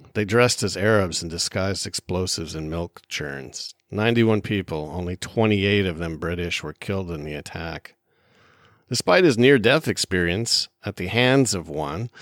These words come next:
Kennan had reservations about reporting his tightening ties to the legendary Israeli government officials like Ben-Gurion to the U S Department of Justice.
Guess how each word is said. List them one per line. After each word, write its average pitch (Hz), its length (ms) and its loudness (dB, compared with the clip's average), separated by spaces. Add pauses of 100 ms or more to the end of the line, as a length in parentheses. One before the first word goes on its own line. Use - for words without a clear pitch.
(520)
Kennan 170 400 6
had 143 240 6
reservations 131 800 6
about 101 240 4
reporting 110 480 4
his 92 180 -2
tightening 98 440 -2
ties 107 640 0
to 98 140 -2
the 95 240 -6
legendary 98 720 0
Israeli 95 480 -2
government 95 640 0
officials 78 640 -4
like 80 240 -8
Ben-Gurion 87 720 0
to - 100 -12
the 85 120 -8
U 87 200 -2
S 85 160 -4
Department 82 480 -4
of 73 80 -12
Justice. - 680 -4